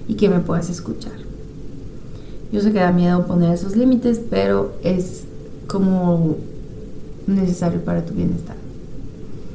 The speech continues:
Entonces, si sigue la persona en su papel agresivo,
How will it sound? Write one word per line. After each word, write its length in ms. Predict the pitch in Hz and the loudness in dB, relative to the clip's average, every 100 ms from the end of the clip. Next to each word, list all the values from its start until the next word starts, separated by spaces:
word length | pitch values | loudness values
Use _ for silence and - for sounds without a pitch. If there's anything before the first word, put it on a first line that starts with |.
| - - - - - - | -10 -10 -12 -10 -10 -4
Entonces, 560 | - 185 180 170 107 - - | 0 0 4 2 2 -4 -4
si 220 | - 269 | 4 6
sigue 280 | 302 320 392 | 6 6 6
la 160 | - | 6
persona 300 | 254 220 240 | 6 8 8
en 80 | 277 | 8
su 120 | 269 | 8
papel 280 | 202 180 180 | 6 6 6
agresivo, 640 | 202 226 226 262 294 - | 8 8 6 6 6 4